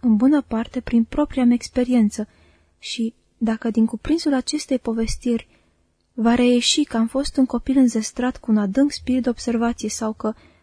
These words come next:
la o vârstă mai înaintată, mai păstrez încă atât de proaspete amintirile din copilărie,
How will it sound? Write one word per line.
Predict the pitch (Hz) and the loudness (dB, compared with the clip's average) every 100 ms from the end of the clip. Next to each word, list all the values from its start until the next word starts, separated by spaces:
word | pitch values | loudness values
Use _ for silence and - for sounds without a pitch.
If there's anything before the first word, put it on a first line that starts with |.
| - | -6
la | 220 214 | -2 0
o | |
vârstă | 226 - - | 2 0 2
mai | 226 226 | 4 4
înaintată, | 220 220 226 294 277 220 | 4 4 2 0 -4 -2
mai | 208 202 | -2 -2
păstrez | - 196 - 285 269 | -6 -10 -6 -4 2
încă | 269 247 214 | 2 2 -4
atât | - 233 285 | -6 -6 -4
de | 294 | -4
proaspete | - 269 254 - 220 214 | -2 -4 -4 -6 -4 2
amintirile | 208 208 - 262 247 | 2 2 0 0 0
din | 208 | 0
copilărie, | 208 202 220 208 202 262 | 0 -2 -4 -4 -4 -6